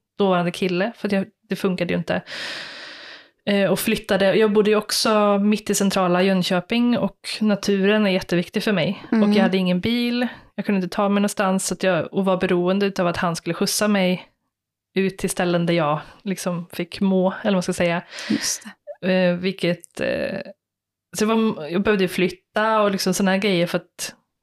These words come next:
Speaker 1: komma, men, eh, återigen det här att förstå lite vad man behöver, att det började komma då.
Speaker 2: Just
Speaker 1: Istället
Speaker 2: det.
Speaker 1: för att det bara, ja, men jag flyttar hit för att det är, ja, men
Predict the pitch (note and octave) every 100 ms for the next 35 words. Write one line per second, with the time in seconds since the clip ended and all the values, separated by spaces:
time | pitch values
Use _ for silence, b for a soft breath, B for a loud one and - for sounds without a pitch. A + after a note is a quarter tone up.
0 | _ - - G3 F#3 F#3 F3+ E3+ - _
1 | _ _ A#3 B3+ A3+ D#3 - C4 B3+ A#3+
2 | G#3 G3+ F#3+ F3 - - - _ - G#3+
3 | - G#3 F#3+ F3+ D#3+ G3+ F3+ F3+ F3 F3
4 | F3+ F#3 E3 F#3+ G3 - F3+ F#3+ F3+ E3+
5 | E3+ F#3 F#3 G#3+ F#3 - B B B B3+
6 | G#3 A3 F#3+ F#3+ F#3 F3+ F3+ F3+ D#3+ D#3
7 | G#3 G#3+ - G#3+ - G3 F#3 F3 - F3+
8 | - F3+ F3 D#3+ E3 B B B B B
9 | G3 F3+ D#3+ D#3+